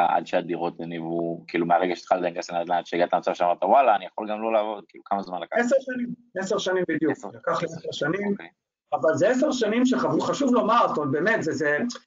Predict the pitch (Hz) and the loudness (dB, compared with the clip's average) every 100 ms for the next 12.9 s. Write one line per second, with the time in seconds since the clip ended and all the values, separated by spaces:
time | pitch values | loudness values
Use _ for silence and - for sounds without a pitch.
0 | _ _ _ _ _ - 127 156 180 - | _ _ _ _ _ -12 -4 -2 -2 -4
1 | - - 262 233 240 - - - 170 170 | -4 2 4 4 2 -2 -6 -2 2 4
2 | 170 214 208 170 - - 123 160 - - | 4 2 2 0 -4 -4 -4 -2 -2 -4
3 | - 226 190 - 156 156 147 160 185 220 | 0 2 2 0 -2 -2 -2 -2 0 -2
4 | 208 185 180 220 240 254 208 - 185 - | -2 -2 -2 0 2 2 2 0 -4 -2
5 | 180 214 254 262 254 226 185 185 240 240 | -2 2 2 2 2 2 2 2 0 0
6 | 208 - 208 196 185 - _ _ 147 151 | 0 0 2 2 0 -8 _ _ -4 -2
7 | 175 214 - 196 196 185 170 - 156 180 | 0 0 2 4 4 0 -2 -2 -2 0
8 | 180 175 151 160 180 175 143 175 160 180 | 0 0 0 0 2 0 2 2 2 2
9 | 180 175 180 170 160 143 143 143 180 175 | 2 0 0 0 -2 -4 -2 2 2 2
10 | 156 156 180 175 170 165 135 156 160 165 | 0 0 2 2 2 0 0 0 0 0
11 | 156 - _ _ _ _ _ _ - 151 | -4 -6 _ _ _ _ _ _ -6 -2
12 | 175 180 175 202 240 240 208 202 180 | 0 2 0 0 2 2 2 2 2